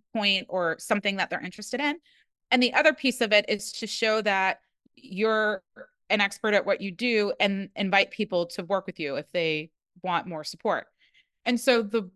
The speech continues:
exercise that I give people to come up with their content ideas, I call it a hundred questions. And it's literally, you sit down and you come up with what are the big,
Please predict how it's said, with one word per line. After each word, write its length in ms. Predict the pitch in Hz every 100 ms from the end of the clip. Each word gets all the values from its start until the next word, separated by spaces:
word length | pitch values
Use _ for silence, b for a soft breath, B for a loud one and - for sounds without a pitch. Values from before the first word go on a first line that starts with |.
| _ - -
exercise 540 | 226 262 302 - 226
that 120 | 214 202
I 140 | 208
give 220 | 233 220
people 300 | - 214 185
to 100 | 180
come 260 | - 214 202
up 200 | 220 240
with 160 | 220 214
their 140 | 185
content 400 | - 240 247 226
ideas, 460 | 180 175 165 156 - b b b
I 80 | 226
call 240 | - 247
it 100 | 240
a 40 |
hundred 340 | 190 208 185 185
questions. 600 | - 143 - - 208 - _ _ _ _ _
And 440 | 220 240 214 208 - - -
it's 260 | 254 -
literally, 400 | 220 254 254 254
you 120 | 220
sit 280 | 208 - 269
down 300 | 247 220 202
and 160 | - 214
you 100 | 226
come 240 | - 233
up 180 | 226 214
with 280 | 196 180 175 _ _ _ -
what 200 | 233 262
are 160 | 269
the 520 | 226 233 208 190 190 - _
big, 360 | 240 254 269 240